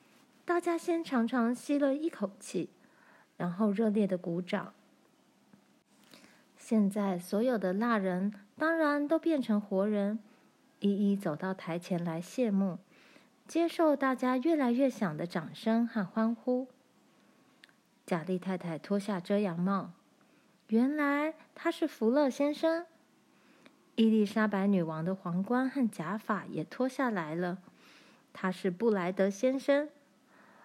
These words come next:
如雷的狂欢喧闹声似乎永远不会停歇一样。妈在回家的路上说道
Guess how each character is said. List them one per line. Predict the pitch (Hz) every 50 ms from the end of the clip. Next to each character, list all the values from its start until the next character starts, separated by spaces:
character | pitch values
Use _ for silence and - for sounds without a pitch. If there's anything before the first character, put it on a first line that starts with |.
| - _ _ _ _ _ _ _ -
如 | - 254 294
雷 | 311 311 311 311
的 | 311 320
狂 | 311 - - 233 240 254
欢 | 254 294 330 349
喧 | 330 - 330 311
闹 | 311 320 294 277
声 | 254 - - 269 262 269 277 277 - - - _
似 | - - - 214
乎 | 202 - 208 202
永 | 185 185 170 180 202
远 | 208 214 202 175 160
不 | - 180
会 | 165 180 196
停 | 185 - - - 165 156 175
歇 | - - - 233 233 240
一 | 220 185 180 185
样。 | 202 196 185 175 175 170 - _ _ _ _ _ _ _ _ _ _ _ _ _ _ - _ _ _ _ - - _ _ _ _ _ _ _ _ _ _ -
妈 | - 180 185 180
在 | 175 196 185 180 170 156 151
回 | 147 - 160 165
家 | 175 202 202
的 | 208 202 185
路 | 180 214 208
上 | 196 202 208 196 185
说 | 180 - - 220 226
道 | 220 226 220 202 202